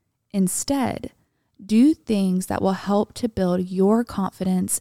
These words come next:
in me. I will qualify you to do anything I call you to do.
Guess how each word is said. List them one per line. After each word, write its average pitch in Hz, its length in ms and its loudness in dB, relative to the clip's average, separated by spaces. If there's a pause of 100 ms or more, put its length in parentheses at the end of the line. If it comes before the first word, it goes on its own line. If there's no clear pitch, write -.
in 175 320 0
me. 170 440 -4 (600)
I 220 320 2
will 247 160 4
qualify 214 680 0
you 220 260 4
to - 140 -6
do 190 160 0 (140)
anything 240 640 4
I 202 160 0
call 208 400 2
you 196 280 0
to - 160 -6
do. - 220 -6